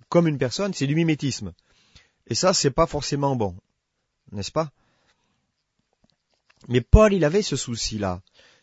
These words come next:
Et il disait à Timothée, euh, tout ce qu'il savait, tout ce qu'il connaissait, et il disait, mais si je tarde, tu sauras comment il faut ainsi se conduire dans la maison de Dieu qui est l'église du Dieu vivant.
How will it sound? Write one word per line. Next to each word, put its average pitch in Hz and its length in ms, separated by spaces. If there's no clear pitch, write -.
Et 107 280
il 117 120
disait 123 280
à 139 80
Timothée, 160 600
euh, 101 680
tout 247 160
ce - 80
qu'il 202 200
savait, 185 340
tout 262 180
ce - 80
qu'il 190 220
connaissait, 190 580
et 127 60
il 139 40
disait, 208 120
mais 160 120
si 262 460
je 202 120
tarde, 190 440
tu 240 220
sauras 220 460
comment 202 220
il 190 100
faut 190 160
ainsi 185 280
se - 140
conduire 185 640
dans 127 220
la 123 80
maison 123 240
de 117 100
Dieu 156 160
qui 139 160
est - 20
l'église 110 280
du 101 100
Dieu 95 160
vivant. 87 380